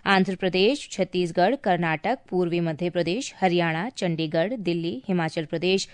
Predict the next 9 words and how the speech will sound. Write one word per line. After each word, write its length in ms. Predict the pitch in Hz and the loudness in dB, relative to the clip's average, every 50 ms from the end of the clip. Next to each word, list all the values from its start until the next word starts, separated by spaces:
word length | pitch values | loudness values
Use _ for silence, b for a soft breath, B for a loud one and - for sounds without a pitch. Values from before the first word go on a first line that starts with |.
| b b b b | b b b b
कोंकण, 500 | - 208 220 220 214 226 226 220 220 220 | 0 2 2 2 4 4 4 4 4 2
गोवा, 440 | 196 170 - 185 185 190 190 196 226 | -2 -4 -2 2 4 4 4 4 2
मध्य 420 | 240 208 180 170 - - 202 190 | 0 0 -2 -2 -2 -4 -4 -2
महाराष्ट्र, 580 | 185 185 165 160 156 156 165 190 220 - - 339 | -2 -2 -2 -2 0 0 0 0 0 -4 -6 -8
ओडिशा 520 | - - 180 180 170 175 170 - 269 277 | -4 -2 -2 -2 -2 -2 -4 -4 -2 0
और 120 | 294 277 214 | 0 0 0
विदर्भ 400 | 160 170 156 175 170 170 160 175 | 0 -2 0 0 0 0 0 0
में 240 | 170 180 185 185 185 | -2 -2 -2 -2 0
भी 260 | 226 262 220 165 | 0 0 0 -2